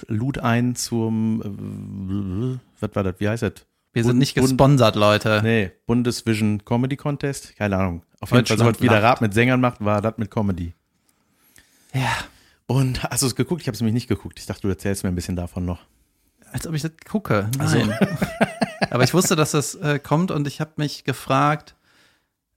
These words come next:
Speaker 2: äh, also ich hab da einen Artikel heute Morgen zugelesen, beziehungsweise ich wollte wissen, was das System dahinter ist.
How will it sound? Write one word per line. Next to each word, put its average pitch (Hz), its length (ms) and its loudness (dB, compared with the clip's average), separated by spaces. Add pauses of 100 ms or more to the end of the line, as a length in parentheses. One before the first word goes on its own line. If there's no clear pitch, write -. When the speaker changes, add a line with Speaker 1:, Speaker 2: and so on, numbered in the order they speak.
(100)
Speaker 2:
äh, - 80 -4 (680)
also - 140 -4
ich - 40 -8
hab - 80 -10
da 127 120 2
einen 123 100 2
Artikel 143 380 -2
heute 143 160 -2
Morgen 147 240 -4
zugelesen, 147 640 -2
beziehungsweise 127 420 -4
ich 117 80 -12
wollte 131 220 0
wissen, 139 320 0 (220)
was 127 140 0
das 123 180 0
System 202 420 -2
dahinter 101 340 0
ist. - 240 -12